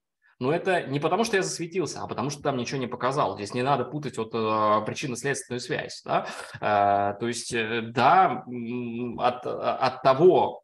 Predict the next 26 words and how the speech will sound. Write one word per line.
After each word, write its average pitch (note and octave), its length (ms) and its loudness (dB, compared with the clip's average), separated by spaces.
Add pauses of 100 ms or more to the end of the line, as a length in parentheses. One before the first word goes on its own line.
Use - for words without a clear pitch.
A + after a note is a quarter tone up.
насколько C3+ 420 -2
вы A#2+ 60 -2
будете B2 360 -8
успешны C#3+ 420 -4
в - 40 -8
самоиздателе, B2 760 0 (160)
в - 40 -18
самоиздате, D3+ 800 0
э, A#2 920 0
ваш D3 220 0
дальнейший C#3+ 420 -6
путь A3+ 160 -6
сильно D#3+ 240 -6
за-, C3 160 -4
зависит. B2+ 420 -6 (380)
Но, E3 580 2 (140)
э, A#2+ 180 2
просто, A#2 640 -2
э, - 80 -10
э, G#2 1120 -4
наличие B2+ 800 -2
вашего B2+ 400 2
произведения A#2 680 -6
в A2 60 -8
каталогах A#2+ 540 -2
самоиздата, G#2+ 960 0